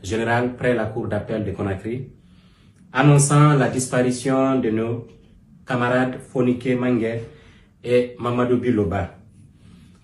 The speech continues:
tout en essayant de dégager la responsabilité de la junte au pouvoir. Cependant,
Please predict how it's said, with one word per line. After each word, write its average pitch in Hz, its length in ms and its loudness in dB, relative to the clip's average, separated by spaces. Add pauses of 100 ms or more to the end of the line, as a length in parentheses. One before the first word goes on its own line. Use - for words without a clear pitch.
tout 143 240 4
en 120 160 4
essayant 131 640 4
de 117 140 0
dégager 123 680 2
la 104 140 0
responsabilité 117 880 -4
de 104 100 -6
la 98 100 -4
junte 104 300 -4
au 92 80 -6
pouvoir. 90 380 -4 (1300)
Cependant, 143 540 4